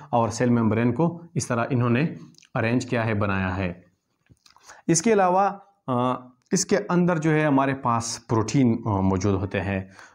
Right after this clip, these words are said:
दो किस्म के हमारे पास प्रोटीन है, यहाँ पे मैं लिख रहा हूँ। अ, एक को हम कहते हैं, अ, एक्सट्रिंसिक, एक्सट्रिंसिक,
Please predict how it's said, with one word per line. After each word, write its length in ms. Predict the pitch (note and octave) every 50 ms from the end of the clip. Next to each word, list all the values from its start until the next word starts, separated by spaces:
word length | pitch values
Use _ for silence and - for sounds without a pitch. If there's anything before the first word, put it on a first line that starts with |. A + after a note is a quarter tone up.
| _ B2
दो 160 | D3 G#3+ A#3
किस्म 320 | A3+ D#3+ - - C3+ B2
के 120 | A2+ - B2
हमारे 320 | G#2+ G#2+ G#2 G#2 G#2+ A2
पास 260 | G#2+ - G#2+ G#2 -
प्रोटीन 380 | - - A2 G#2 - - D3 D3+
है, 300 | A2+ A#2 A2+ A2+ A2+ - - - - - - - _ _ _ _ A2+
यहाँ 220 | B2+ C#3+ D3+ E3+
पे 140 | - E3 D3
मैं 140 | C#3 C3+ B2+
लिख 180 | B2+ A#2+ -
रहा 140 | C#3+ C#3 C#3+
हूँ। 400 | C#3+ D3 C#3+ C#3 C#3 - - - - - - _ _
अ, 360 | A#2+ A2 A2 A2 A2 A2 - -
एक 160 | F3 E3+ F3 -
को 80 | F#3+
हम 220 | E3+ E3 E3+ E3+ E3
कहते 360 | - D#3+ D3 C#3+ D3 E3+ E3+
हैं, 480 | D#3 D3 D3+ D#3 D3+ D3 D3+ - - -
अ, 420 | C#3 A#2+ A2+ A2 G#2+ G#2+ G#2+ G#2+ G#2+ - - - -
एक्सट्रिंसिक, 720 | C#3 C3+ C3+ - - - B2+ A2+ A2 A2 A2 D3 G3 F3+ - - - - _ _ _ _ _ _ - - _ _ _ _ _ _ _ _ _ _ _ _ _ _ _ -
एक्सट्रिंसिक, 840 | A#2 G#2+ - - - - - - A2+ G#2 G2 F#2 F2+ F#2 F2+ F2+ -